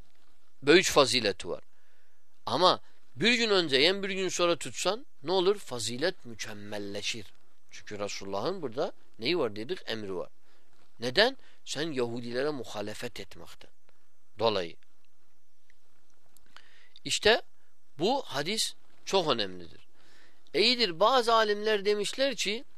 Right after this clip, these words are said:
üç gün tutacaksın, daha mükemmeldir. Bir gün önce, bir gün sonra. Yani dokuzu tutacaksın, onu tutacaksın, on biri tutacaksın.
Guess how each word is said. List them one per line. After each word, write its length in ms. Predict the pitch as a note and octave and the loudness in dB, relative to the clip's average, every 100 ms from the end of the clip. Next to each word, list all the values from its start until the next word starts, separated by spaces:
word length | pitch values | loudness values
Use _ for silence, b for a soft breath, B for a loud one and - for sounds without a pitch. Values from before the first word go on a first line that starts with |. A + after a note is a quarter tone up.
| b b b b b - | b b b b b 2
üç 240 | B3+ - | 2 4
gün 220 | G3 D#3+ | 2 0
tutacaksın, 800 | - B2 A#2+ G#2 F#2+ - F2 F2+ | 0 0 0 0 -2 -4 -6 -4
daha 220 | A#2 E3 | 0 2
mükemmeldir. 920 | A3+ E3+ - A2+ G2+ F#2 F2 F2+ F2 | 2 2 2 2 0 -2 -2 -6 -2
Bir 140 | C#3 A3+ | 0 2
gün 220 | G3+ G#3 | 2 4
önce, 440 | G#3 G3+ C3 G2 - - - - - - - C3+ | 6 6 6 4 2 -6 -8 -8 -8 -8 -8 0
bir 180 | F#3+ | 2
gün 220 | F#3+ G#3+ A3+ | 2 0 0
sonra. 400 | - C3 F#2+ - - - | 2 4 4 -2 -8 -8
Yani 460 | C3 D#3 D3 B2 A2 | 4 4 6 2 2
dokuzu 480 | D3 - F#3 F#3+ F#3 | 2 2 -2 -2 -4
tutacaksın, 540 | - D3 B2 A2 A#2+ | 0 0 0 -2 -4
onu 300 | A#2 E3 G3+ | -2 -2 -2
tutacaksın, 540 | - F#3 F3 F#3+ - G3+ | -2 -2 -2 -2 -4 -2
on 220 | F3+ C#3+ | -2 0
biri 140 | B2 | 0
tutacaksın. 640 | - - F#2 E2 - - | -2 -6 -6 -6 -6 -8